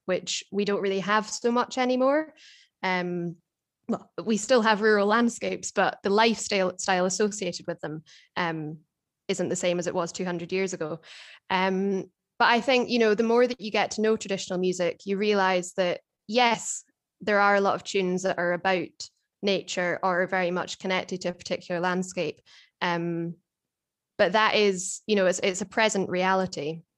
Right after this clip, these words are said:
A person who writes a tune about a particular landscape, it is in their reality right now. Um, they are still experiencing that rea-, that landscape, sorry. Um, so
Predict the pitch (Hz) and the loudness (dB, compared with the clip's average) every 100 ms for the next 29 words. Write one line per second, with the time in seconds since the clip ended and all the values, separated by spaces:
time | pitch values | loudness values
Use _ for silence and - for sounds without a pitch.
0 | _ - 196 208 202 196 196 190 - 185 | _ -8 0 2 2 0 2 2 0 -6
1 | - 185 180 185 180 180 - - - 175 | -4 -2 0 -2 -2 -6 -10 -8 -4 -2
2 | 175 170 170 - 170 - _ _ _ _ | 0 -2 -4 -6 -6 -6 _ _ _ _
3 | 170 190 190 190 180 175 175 170 170 170 | -4 -2 0 2 2 0 0 0 0 -4
4 | 170 170 - 180 160 147 - - - _ | -4 -4 -2 -4 -4 -6 -12 -20 -20 _
5 | - 165 160 160 180 175 175 - 180 170 | -6 -4 -4 -2 0 0 -2 -2 -2 -2
6 | - 190 180 170 165 165 160 156 160 151 | -4 -2 -2 -2 -4 -6 -4 -6 -6 -8
7 | - 180 147 _ - 180 175 175 175 - | -4 -2 -4 _ -8 -4 -2 -4 -8 -8
8 | - 160 156 - - - _ 170 165 165 | -6 -6 -8 -16 -20 -20 _ -2 -2 -2
9 | 160 160 156 _ _ _ _ _ _ _ | -6 -8 -12 _ _ _ _ _ _ _
10 | _ _ _ - - 214 202 185 | _ _ _ -14 0 2 4 0